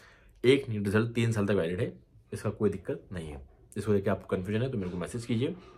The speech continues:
WhatsApp पे या Instagram पे कि भैया मेरा ऐसा ऐसा ये सीनर है, बताइए मैं वैलिड हूँ या नहीं। नीट क्वालिफाई कर गया तो इंडिया आके आप नेक्स्ट एग्जाम दे पाएंगे,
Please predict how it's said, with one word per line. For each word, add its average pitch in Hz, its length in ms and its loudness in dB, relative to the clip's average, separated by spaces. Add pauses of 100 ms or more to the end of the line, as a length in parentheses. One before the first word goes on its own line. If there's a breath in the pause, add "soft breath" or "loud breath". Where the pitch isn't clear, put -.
(120 loud breath)
WhatsApp 92 340 -2
पे 156 80 -6
या 131 140 -2
Instagram 95 440 -4
पे 151 100 -2
कि - 160 -12
भैया 92 220 0
मेरा 95 180 0
ऐसा 87 180 -6
ऐसा 95 140 -4
ये 92 140 0
सीनर 98 280 -4
है, 147 60 -2 (440 soft breath)
बताइए 95 280 -2
मैं 110 120 -6
वैलिड 87 200 -4
हूँ 87 120 -6
या 85 60 -6
नहीं। 73 100 -12 (2500 soft breath)
नीट 175 320 8
क्वालिफाई 151 320 8
कर 156 140 6
गया 147 120 8
तो 151 160 8
इंडिया 131 260 8
आके 127 180 6
आप 127 180 2
नेक्स्ट 120 200 2
एग्जाम 117 220 6
दे 113 80 6
पाएंगे, 113 380 4